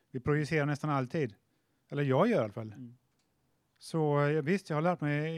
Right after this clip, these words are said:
Speaker 1: i, i, eh, ja, alltså rent, eh, allmänt, eh, men kanske inget specifikt, eh, eh, så det, eh, som jag kommer ihåg. Jag har inte så bra minne.
Speaker 2: Och det var intressant att höra din personliga berättelse också, hur du projicerade,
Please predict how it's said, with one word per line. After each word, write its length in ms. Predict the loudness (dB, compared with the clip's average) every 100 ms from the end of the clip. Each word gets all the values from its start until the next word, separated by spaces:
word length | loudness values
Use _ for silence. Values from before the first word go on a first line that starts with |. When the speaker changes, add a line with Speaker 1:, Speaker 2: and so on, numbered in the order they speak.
| -6
Speaker 1:
i, 340 | -6 -6 -8
i, 360 | -6 -4 -4 -2 -4 -8 _ _ _ _ _ _ _ -16
eh, 140 | -12
ja, 380 | -8 -4 -4 -6
alltså 360 | -8 -4 0 2
rent, 240 | 0 -2
eh, 280 | -4 -6 2
allmänt, 480 | 4 4 0 -2 -4
eh, 180 | -6 -4
men 220 | -4 -2
kanske 220 | -2 0
inget 140 | -2
specifikt, 800 | -2 -4 -2 -2 0 0 -4 -16 -20 -16
eh, 120 | -8 -6 -6 -8 -14 -12
eh, 460 | -10 -10 -10 -10
så 180 | -10 -10
det, 260 | -8 -6 -8 _ _ _ _ _
eh, 80 | -8
som 140 | -2
jag 80 | 0
kommer 140 | 2 4
ihåg. 300 | 4 2 -4 -16
Jag 180 | -14 -10
har 160 | -8 -8
inte 120 | -10
så 100 | -14
bra 180 | -12 -10
minne. 300 | -10 -10 -14 -18 -20 -20 -18
Speaker 2:
Och 60 |
det 60 | -10
var 80 | -10
intressant 440 | -10 -8 -8 -6
att 60 | -4
höra 180 | -2
din 120 | -2 -6
personliga 440 | -8 -6 -4 -4
berättelse 440 | -6 -10 -10 -10
också, 220 | -10 -8 -10
hur 140 | -6
du 100 | -8
projicerade, 960 | -8 -12 -12 -12 -10 -10 -10 -12 -14